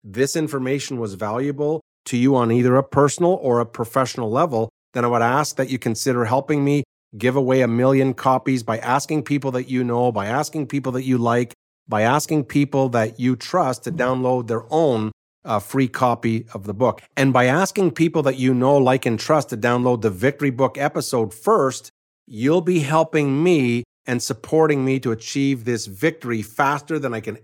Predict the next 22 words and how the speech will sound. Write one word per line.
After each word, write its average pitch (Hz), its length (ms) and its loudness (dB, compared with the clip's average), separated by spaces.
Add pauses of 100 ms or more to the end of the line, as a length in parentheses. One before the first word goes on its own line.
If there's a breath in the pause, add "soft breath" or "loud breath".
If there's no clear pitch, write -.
(100)
ever 127 480 -2 (360)
do 117 240 -2
it 117 180 -4 (140)
on 110 280 -4
my 104 280 -6
own. 117 380 0 (260)
And 113 120 -2
I - 20 2
wanna 110 180 0
thank 127 280 -2
you 117 100 0
in 110 60 0
advance. 104 480 -2 (160)
And 117 160 0
while 180 180 6
you're 165 160 4
at 170 160 4
it, 123 180 0
you 127 80 -6
know, 123 120 0
consider 160 720 0
again 120 580 0